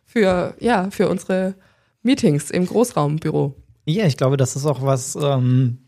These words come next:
Speaker 2: in Digitalisierung hat natürlich auch was mit Arbeitsweise zu tun und, äh, die Ar-, ändert sich natürlich auch logischerweise durch die Digitalisierung. Äh, das ist wirklich was, was mich am Anfang in der Stadtverwaltung zum Schmunzeln gebracht hat. Ähm,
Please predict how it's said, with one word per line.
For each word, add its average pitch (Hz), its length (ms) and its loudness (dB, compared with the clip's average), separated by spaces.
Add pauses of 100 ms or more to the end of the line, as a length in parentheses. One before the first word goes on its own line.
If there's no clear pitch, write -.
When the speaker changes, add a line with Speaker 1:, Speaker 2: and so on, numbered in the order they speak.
(240)
Speaker 2:
in 160 180 4
Digitalisierung 147 640 2
hat 151 80 0
natürlich 131 200 0
auch 123 100 0
was 123 120 -2
mit 120 140 -4
Arbeitsweise 139 560 -2
zu - 140 -16
tun 165 340 -4
und, 120 200 0
äh, 120 140 0
die 120 140 -4
Ar-, 120 320 -6
ändert 143 280 2
sich 135 140 -2
natürlich 120 420 -2
auch 135 200 -4
logischerweise 127 680 0
durch 123 220 0
die 135 100 -4
Digitalisierung. 135 840 0 (360)
Äh, 127 160 2
das 139 180 2
ist 180 100 2
wirklich 160 180 4
was, 139 120 0
was 131 140 0
mich 131 160 4
am - 100 0
Anfang 120 300 -4
in 120 100 0
der 117 180 -4
Stadtverwaltung 123 600 -4
zum 123 140 -2
Schmunzeln 127 440 -2
gebracht 135 420 -6
hat. 127 200 -8
Ähm, 127 520 -4